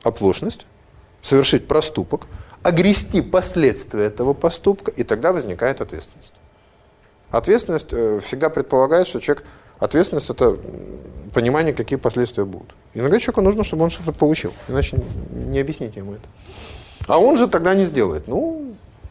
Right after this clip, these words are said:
может быть и так. И кроме того, есть промежуточный контроль. Уж тогда. А напоминание — это ничто. Неожиданный контроль вызывает раздражение. Да.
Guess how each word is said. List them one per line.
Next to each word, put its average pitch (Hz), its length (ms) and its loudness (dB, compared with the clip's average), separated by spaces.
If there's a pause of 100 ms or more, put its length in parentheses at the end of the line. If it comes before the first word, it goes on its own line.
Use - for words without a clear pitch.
(200)
может 160 240 -2
быть 185 180 -6
и - 20 -8
так. - 280 -8 (1300)
И - 40 -14
кроме 165 220 4
того, 175 100 6
есть 175 140 6
промежуточный 156 560 2
контроль. 196 340 0 (580)
Уж - 240 -4 (140)
тогда. 92 480 0 (1600)
А 127 80 0
напоминание — 180 640 2
это 175 200 -2 (120)
ничто. 170 600 -4 (1900)
Неожиданный 170 720 2
контроль 110 500 0
вызывает 120 480 2
раздражение. 104 540 -6 (500)
Да. 113 220 2